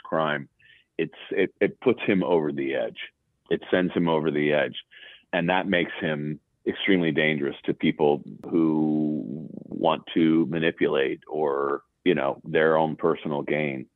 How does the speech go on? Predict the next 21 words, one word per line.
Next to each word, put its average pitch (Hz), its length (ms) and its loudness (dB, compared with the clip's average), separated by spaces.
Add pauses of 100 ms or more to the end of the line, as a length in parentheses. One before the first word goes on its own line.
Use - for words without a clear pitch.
(260)
Uh, 82 140 0
because 82 380 -2
what 87 140 2
we 85 200 -2
see 98 160 6
is 85 180 4
we, 82 240 0 (140)
we 85 300 -2
see 95 100 6
the 87 100 6
resolve 78 460 4
in 69 100 -4
Harry, 71 580 0 (760)
and 71 80 -10
he 87 60 -2
doesn't 76 340 -2
care 71 240 0
anymore. - 400 -14 (640)
He 85 80 0
doesn't 76 340 0
care 65 640 0